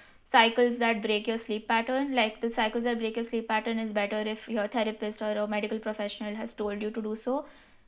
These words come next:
But if it's reality testing, which I do quite often,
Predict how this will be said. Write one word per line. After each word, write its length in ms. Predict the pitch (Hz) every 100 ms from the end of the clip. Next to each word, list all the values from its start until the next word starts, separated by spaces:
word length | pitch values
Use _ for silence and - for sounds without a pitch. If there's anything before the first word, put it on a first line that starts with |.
| _ _
But 540 | 214 226 208 202 208 -
if 180 | - 240
it's 140 | 277 285
reality 440 | 269 254 262 285
testing, 460 | 254 247 - 269 269
which 140 | 233
I 180 | 226 226
do 180 | 233 240
quite 240 | 240 214 220
often, 420 | 196 202 262